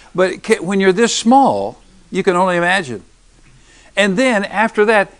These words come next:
they cut it down again so that now they had less than twenty percent, and now see the, the blue part that's called the West Bank?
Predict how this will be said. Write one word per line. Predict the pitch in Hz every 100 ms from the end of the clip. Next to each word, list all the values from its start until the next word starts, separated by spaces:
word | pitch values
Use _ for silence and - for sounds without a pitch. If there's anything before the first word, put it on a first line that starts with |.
| -
they | 180
cut | 180 - 247 240
it | 214 165
down | 208 202 196
again | 147 147 233 233 123 151 220 - _ _ _ _ _
so | - 202
that | 185 160
now | 185 220
they | 208
had | 185 170
less | 202 196
than | 196 170
twenty | - 247 247
percent, | 165 147 165 170 - - -
and | - 185
now | 180 226 220 175 - _ _
see | - 233 247
the, | 196 165 147
the | 147
blue | 139 147 214 220
part | - - 214 214
that's | 165
called | - 196 185
the |
West | 165 202 202
Bank? | 208 220